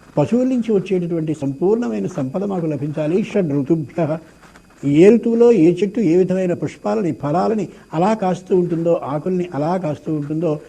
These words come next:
ఆ వచ్చేటటువంటి ఆ వృక్షాల నుంచి వచ్చే సంపద మా ఆరోగ్యాన్ని అభివృద్ధి చేయునుగాక అని. కాబట్టి పృథివిలో ఏదైనా ఒక విశేషం మనకి అందాలి అంటే,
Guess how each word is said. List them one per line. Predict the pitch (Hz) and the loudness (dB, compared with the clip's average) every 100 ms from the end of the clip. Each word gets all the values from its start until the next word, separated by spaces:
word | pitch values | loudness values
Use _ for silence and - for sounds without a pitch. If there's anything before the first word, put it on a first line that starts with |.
| - - - | -20 -14 -4
ఆ | 165 208 | 0 2
వచ్చేటటువంటి | 190 196 254 240 233 220 220 214 - - - - | 0 0 -2 0 -2 -2 -4 -8 -16 -20 -14 -6
ఆ | 175 175 | -2 -2
వృక్షాల | 156 151 214 233 | -2 -4 -4 -2
నుంచి | 247 220 220 | -2 -2 -2
వచ్చే | 202 185 | 0 -2
సంపద | - 147 151 220 175 - - | -2 -4 -2 -2 -2 -10 -6
మా | 143 | -4
ఆరోగ్యాన్ని | 131 135 170 170 196 202 | -2 0 -2 0 -2 -2
అభివృద్ధి | 165 127 190 208 - 240 214 | -4 -4 -4 -4 -6 -6 -2
చేయునుగాక | 180 156 131 120 131 | -2 -2 -4 -6 -8
అని. | 143 120 _ - - - - | -12 -14 _ -20 -20 -10 -2
కాబట్టి | 180 185 | 0 0
పృథివిలో | 175 - 151 190 233 247 | 0 0 0 0 2 2
ఏదైనా | 190 185 190 190 | 4 2 0 -2
ఒక | 180 147 | -4 -2
విశేషం | 139 185 190 190 | -4 -2 -4 -4
మనకి | 180 165 160 | -4 -4 -4
అందాలి | 131 147 156 147 | -4 -2 0 -2
అంటే, | 127 147 170 | -2 -4 -4